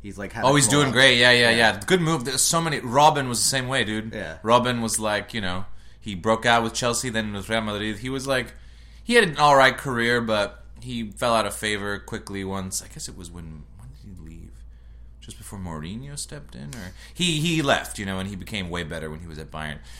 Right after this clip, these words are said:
Speaker 2: Anyway, um, the Spain-Germany game, though, oh my God, like,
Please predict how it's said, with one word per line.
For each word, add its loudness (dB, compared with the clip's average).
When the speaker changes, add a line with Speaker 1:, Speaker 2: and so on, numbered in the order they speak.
Speaker 2:
Anyway, 4
um, 0
the -2
Spain-Germany 2
game, -6
though, -6
oh -4
my -10
God, -2
like, -8